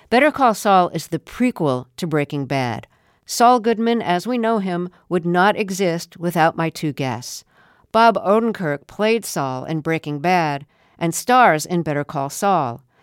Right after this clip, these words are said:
Peter Gould created the character Saul when Gould was a writer on Breaking Bad. After that series ended,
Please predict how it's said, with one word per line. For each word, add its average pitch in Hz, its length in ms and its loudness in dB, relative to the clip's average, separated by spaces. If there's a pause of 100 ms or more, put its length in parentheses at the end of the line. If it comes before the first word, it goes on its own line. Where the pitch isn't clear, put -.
(220)
Peter 240 280 2
Gould 208 480 -2
created 214 560 0
the 170 80 -2
character 147 480 -4
Saul 135 420 -6
when 147 200 -6
Gould 185 340 2
was 160 180 -4
a 147 80 -4
writer 170 440 0
on 135 160 -4
Breaking 127 420 -8
Bad. 120 400 -8 (380)
After 170 260 -2
that 190 240 4
series 160 400 -2
ended, 165 480 -2